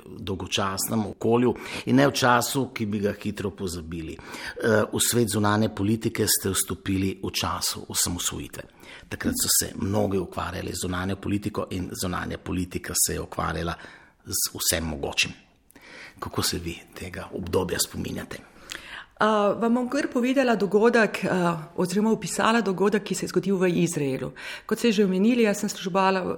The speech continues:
Speaker 2: v Izraelu kot veleposlanica in, a, zunanje ministrstvo izraelsko me je povabilo, da nag-,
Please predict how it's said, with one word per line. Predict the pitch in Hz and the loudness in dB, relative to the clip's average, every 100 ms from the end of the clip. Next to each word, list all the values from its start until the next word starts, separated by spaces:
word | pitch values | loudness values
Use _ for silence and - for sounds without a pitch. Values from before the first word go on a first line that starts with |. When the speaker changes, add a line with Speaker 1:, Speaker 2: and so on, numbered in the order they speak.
| 160 | 0
Speaker 2:
v | 170 | 0
Izraelu | 170 - 175 165 | 0 -2 -2 -2
kot | 170 165 | -2 -4
veleposlanica | 156 143 - 196 226 240 233 - 208 - - - - - - - | -4 -6 -4 -2 0 0 -2 -2 -4 -6 -10 -10 -10 -12 -10 2
in, | 208 202 202 | 6 8 8
a, | 185 - 175 170 160 - | 6 6 6 4 2 2
zunanje | 180 185 226 233 | 6 8 8 8
ministrstvo | 185 220 220 196 - | 6 4 2 -2 0
izraelsko | 202 202 226 214 - 180 | 0 4 2 2 0 2
me | 170 | 2
je | |
povabilo, | 170 151 147 214 233 | 2 -2 0 2 2
da | 220 160 | 4 2
nag-, | 151 | 0